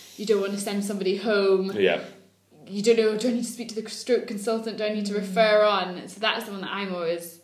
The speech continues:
Speaker 1: um, kind of worried about. Do you have any tips when you see people?
Speaker 2: No, I, I think you, I think it's looking at, at the patient as a whole and trying to figure out,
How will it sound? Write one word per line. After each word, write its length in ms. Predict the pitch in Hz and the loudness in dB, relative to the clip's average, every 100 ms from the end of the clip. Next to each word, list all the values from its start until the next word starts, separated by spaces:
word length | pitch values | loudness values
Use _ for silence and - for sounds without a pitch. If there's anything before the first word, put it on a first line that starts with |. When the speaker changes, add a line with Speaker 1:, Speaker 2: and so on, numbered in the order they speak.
| _ | _
Speaker 1:
um, 480 | 180 175 175 170 180 - - _ _ | -14 -12 -12 -14 -18 -20 -20 _ _
kind 100 | 208 | -12
of 120 | 185 185 | -10 -4
worried 260 | 180 170 | -2 -2
about. 320 | 170 147 - | -4 -6 -6
Do 100 | - | -4
you 100 | 233 | 0
have 120 | 233 214 | 0 0
any 460 | 214 208 208 - _ _ _ _ | -4 -6 -10 -16 _ _ _ _
tips 420 | - 262 - - | -8 -8 -8 -10
when 140 | 202 202 | -6 -4
you 100 | 214 | -6
see 200 | - 196 | -10 -14
people? 340 | - 202 190 - - - - - - - - - | -12 -10 -10 -10 -10 -10 -8 -8 -10 -14 -16 2
Speaker 2:
No, 140 | 214 208 | 10 10
I, 60 | |
I 260 | 196 202 165 | 10 8 4
think 280 | 165 180 139 | 4 0 2
you, 240 | 127 113 - | 2 2 0
I 120 | 120 | 0
think 180 | 165 156 | 4 6
it's 160 | 113 | 6
looking 320 | 131 127 123 107 | 8 6 4 2
at, 120 | 90 | 2
at 300 | 107 - - | 0 0 -2
the 320 | 101 98 - - | 0 0 -2 -8
patient 340 | - 104 - 92 | -2 -2 -2 -2
as 80 | |
a 60 | 90 | -2
whole 440 | 90 90 82 78 - | 2 2 2 0 -6
and 180 | 87 | -8
trying 240 | 87 98 87 | -6 -6 -6
to 80 | 82 | -4
figure 300 | 95 87 87 | -2 0 0
out, 260 | 85 - | 0 -4